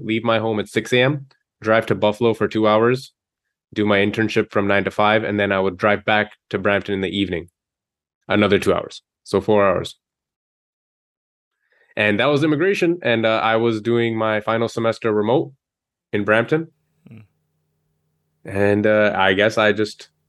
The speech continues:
Speaker 1: fell into immigration from there. First job, I did immigration and real estate.
Speaker 2: Mm-hmm.
Speaker 1: Immigration is very difficult. The stories are very heart-wrenching. You go home every day and it's like, "Damn."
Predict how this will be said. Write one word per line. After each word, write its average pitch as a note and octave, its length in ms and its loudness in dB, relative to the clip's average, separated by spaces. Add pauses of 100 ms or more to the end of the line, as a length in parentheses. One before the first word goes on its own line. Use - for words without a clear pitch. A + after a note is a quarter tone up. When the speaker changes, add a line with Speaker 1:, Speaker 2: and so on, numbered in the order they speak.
(180)
Speaker 1:
fell G#2 320 2
into A2+ 240 0
immigration A2 540 0
from G#2+ 140 -4
there. D3+ 380 0
First A2+ 360 -2
job, B2+ 260 2
I A2 80 2
did G2+ 180 0
immigration G#2 800 -2 (100)
and G#2 200 2
real A2 160 2
estate. D3+ 380 -2 (240)
Speaker 2:
Mm-hmm. A#2 220 -6 (1700)
Speaker 1:
Immigration E3 400 2
is D#3+ 80 -2
very D3+ 200 2
difficult. D#3+ 360 -2
The A2+ 340 0 (340)
stories C#3 540 0
are A#2+ 140 0
very G#2+ 240 0
heart-wrenching. C3 560 -2 (1400)
You A2+ 140 -2
go A#2 240 -2
home C3+ 240 0
every B2 180 0
day C#3 460 -2 (440)
and G#2 140 -8
it's G#2 120 -6
like, G2 140 -2
"Damn." F2+ 280 -2